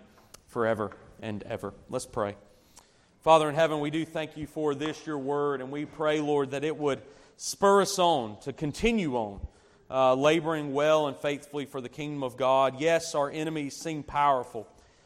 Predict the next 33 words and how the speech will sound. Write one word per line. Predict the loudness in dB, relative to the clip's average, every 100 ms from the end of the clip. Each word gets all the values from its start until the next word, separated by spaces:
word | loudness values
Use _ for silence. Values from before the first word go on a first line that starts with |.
| _ -8
These | -6 -6
four | 2 6 8 6
horns | 4 2 2 0 -4
in | -6
this | -4 -4
second | 2 2 0 -4
vision | -2 -2 -2 -6
of | -4
Zechariah | -4 -2 2 4 4 4
one | 2 0 0 -4
sure | -8 -2 0 0
do | -2 -6 -6
seem | -8 -10 -8 -10
scary. | -12 -14 -10 -10 -10 -14 -20 _ _ _ _ _
And | -6 0
yet, | 4 4 2 -10 -20 -20 -14
it | -6
is | -6 -2
not | -2 0
us | 0 -2 -6
who | -10
should | -8 -10 -12 -16
shudder | -4 2 4 4 -2
in | -4 -10
fear. | -10 -6 -6 -6 -14 -20 _ _ _ _ _
It | 0 4
is | 4 4
our | 4 2
enemies | -2 -4 -6 -10 -16 -20 _ _ _ _ 0
who | 2
will | 2 2 4 4 2 -6 -20 -20 -6
be | -2 -2 -2 -6 -14
destroyed. | -16 -16 -12 -6 -6 -6